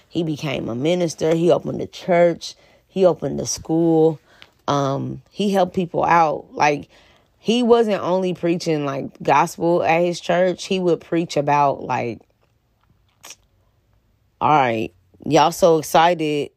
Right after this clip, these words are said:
about coming up here and being free. Y'all letting these white people pay y'all whatever they want. Y'all are, y'all got needs. Y'all got necessities." So he kinda empowered other black people,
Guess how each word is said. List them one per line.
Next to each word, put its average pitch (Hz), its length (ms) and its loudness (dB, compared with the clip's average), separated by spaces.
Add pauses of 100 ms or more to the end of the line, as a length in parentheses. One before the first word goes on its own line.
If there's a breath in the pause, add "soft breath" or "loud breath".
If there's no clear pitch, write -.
(140)
about 147 440 2
coming 156 260 -2
up 160 160 0
here 160 240 0
and 147 140 -4
being 156 260 -6
free. 170 560 -6 (340 soft breath)
Y'all 156 140 -2
letting 170 220 -4
these 151 160 -6
white 160 200 2
people 160 220 -6
pay 185 280 2
y'all 143 220 -2
whatever 143 320 0
they 139 140 2
want. 151 380 0 (420)
Y'all 165 460 4
are, 147 180 0
y'all 151 320 2
got 165 220 2
needs. 175 560 -6
Y'all 156 100 2
got 160 180 -2
necessities." 147 680 -2
So - 160 -6
he 190 140 -6
kinda 180 480 -4 (240 soft breath)
empowered 175 600 2
other 160 220 -2
black 160 300 2
people, 156 320 -8